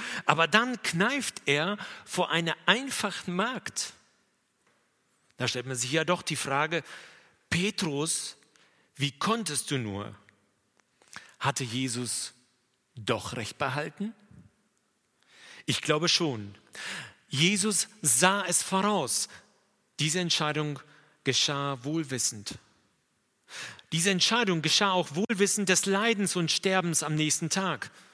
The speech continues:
Es heißt, Matthäus sechsundzwanzig, einunddreißig: „Ich werde den Hirten schlagen und die Schafe der Herde werden sich zerstreuen.“ Und das sagte Jesus beim Abendmahl.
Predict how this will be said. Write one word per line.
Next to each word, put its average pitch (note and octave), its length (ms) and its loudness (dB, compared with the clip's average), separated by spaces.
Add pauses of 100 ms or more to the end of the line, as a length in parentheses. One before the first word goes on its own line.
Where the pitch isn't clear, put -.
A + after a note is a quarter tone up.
(800)
Es - 200 0
heißt, D3 460 0 (420)
Matthäus C#3 440 0
sechsundzwanzig, C#3 680 -2
einunddreißig: D3 800 0 (380)
„Ich G#3 320 2
werde F#3 240 4
den F3+ 180 2
Hirten F#3+ 360 2
schlagen D3+ 640 0 (840)
und D3+ 400 0
die D3+ 100 2
Schafe A3 500 4
der C3+ 140 0
Herde D#3+ 480 4 (320)
werden C#3 360 0
sich C3+ 360 -2 (400)
zerstreuen.“ A2+ 960 0 (880)
Und E3+ 160 2
das A3+ 200 6
sagte G#3+ 260 4
Jesus E3+ 480 2
beim E3+ 240 2
Abendmahl. B2+ 680 -2